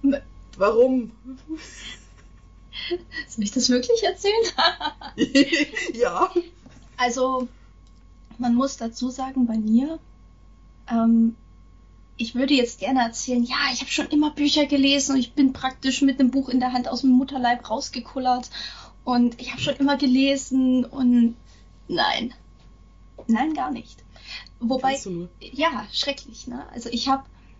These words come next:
Speaker 1: als Kind, ich hab vorgelesen bekommen, ich hab als Kind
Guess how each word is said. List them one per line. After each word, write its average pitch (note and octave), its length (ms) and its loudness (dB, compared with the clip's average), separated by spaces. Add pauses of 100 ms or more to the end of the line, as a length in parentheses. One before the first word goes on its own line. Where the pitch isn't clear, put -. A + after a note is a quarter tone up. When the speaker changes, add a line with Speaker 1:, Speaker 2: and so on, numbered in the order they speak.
(220)
Speaker 1:
als A3+ 260 -2
Kind, C4 360 0
ich A#3 160 -6
hab - 120 -6
vorgelesen D#4+ 680 -4
bekommen, E4+ 380 -6 (260)
ich A#3 180 -4
hab A3+ 180 -2
als G#3+ 220 -6
Kind A3+ 540 0